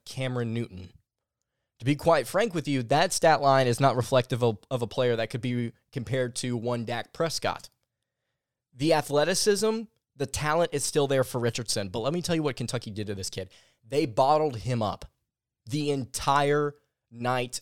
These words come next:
after that first series where he got a couple of nice passes over the middle.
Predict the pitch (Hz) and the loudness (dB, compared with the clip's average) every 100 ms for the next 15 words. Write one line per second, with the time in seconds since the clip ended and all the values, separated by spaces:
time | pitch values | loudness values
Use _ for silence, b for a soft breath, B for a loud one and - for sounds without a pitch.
0 | - 127 - 127 120 - 156 165 170 - | -4 -4 0 0 0 0 2 2 2 -2
1 | - 240 214 143 127 123 123 104 117 110 | -2 -2 -2 0 -2 -4 -6 -6 -4 -4
2 | 120 - 143 143 131 135 127 - 143 139 | -4 -6 -8 -8 -8 -6 -8 -6 -4 -4
3 | 127 139 135 131 110 95 95 | -4 -4 -2 -2 -2 -2 -4